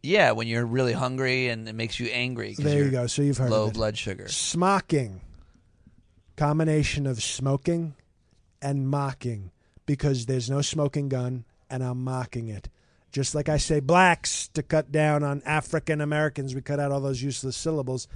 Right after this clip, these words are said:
Speaker 2: Smocking
Speaker 1: Wow.
Speaker 2: is the combo term.
Speaker 1: I got it.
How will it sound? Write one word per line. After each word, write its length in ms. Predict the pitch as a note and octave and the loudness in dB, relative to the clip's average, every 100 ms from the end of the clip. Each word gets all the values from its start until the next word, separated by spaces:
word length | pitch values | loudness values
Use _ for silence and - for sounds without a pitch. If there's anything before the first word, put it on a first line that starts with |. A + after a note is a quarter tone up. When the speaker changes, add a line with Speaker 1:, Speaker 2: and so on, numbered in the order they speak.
| - - _ _ | -16 -18 _ _
Speaker 2:
Smocking 720 | - - E3 D#3+ D#3+ E3+ D#3+ | -8 -4 -2 -2 -2 -2 0
Speaker 1:
Wow. 100 | E3 E2+ F2 | 0 0 0
Speaker 2:
is 60 | |
the 80 | C3+ | -2
combo 560 | - D#3 D#3 D3+ C3+ A#2+ | 0 2 2 2 0 -2
term. 420 | C#3 A#2+ G#2 - - - | -4 -4 -6 -12 -16 -6
Speaker 1:
I 120 | G#2 | -4
got 320 | G2+ A2+ A2+ | 2 6 6
it. 120 | F#2+ | 4